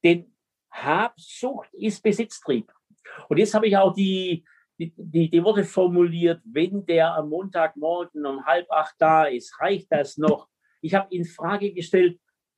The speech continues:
ist das der richtige Zeitpunkt? Denn er könnte ja sagen, ja, ja, das reicht. Oder er sagt, nee, viel zu spät, wir haben ja Produktionsbeginn um sieben.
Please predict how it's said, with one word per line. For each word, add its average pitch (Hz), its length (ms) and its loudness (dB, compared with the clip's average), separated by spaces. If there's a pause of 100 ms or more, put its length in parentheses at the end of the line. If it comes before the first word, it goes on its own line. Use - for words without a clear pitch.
(800)
ist 160 240 -2
das 139 140 0
der 139 100 -4
richtige 131 220 -2
Zeitpunkt? 127 600 -6 (720)
Denn 160 140 2
er 143 80 2
könnte 185 260 2
ja 156 120 4
sagen, 151 220 0
ja, - 100 -4
ja, 185 320 0
das - 260 -14
reicht. 202 320 -2 (260)
Oder 202 400 4
er 165 120 0
sagt, 160 200 -6
nee, 202 300 -4
viel 202 220 -8
zu 180 120 0
spät, 208 380 -2
wir 160 80 0
haben 147 80 -2
ja 160 80 2
Produktionsbeginn 170 760 -4
um 160 260 0
sieben. 214 420 -10